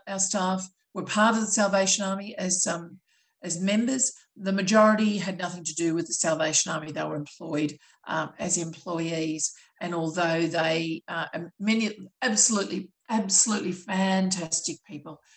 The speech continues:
who, um, stood by our values, which is what we asked them to do.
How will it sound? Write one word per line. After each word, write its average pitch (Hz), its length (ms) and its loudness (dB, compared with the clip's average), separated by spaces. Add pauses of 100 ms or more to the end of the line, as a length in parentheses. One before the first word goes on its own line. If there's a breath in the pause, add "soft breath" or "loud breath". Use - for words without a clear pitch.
(140)
who, 170 400 2
um, 160 380 -6
stood - 420 -2
by 165 220 0
our 156 80 2
values, 147 480 -4
which - 140 -8
is - 120 -8
what 160 200 -10
we 165 100 -8
asked - 420 -4
them 147 140 -18 (120)
to - 120 -10
do. 151 300 -4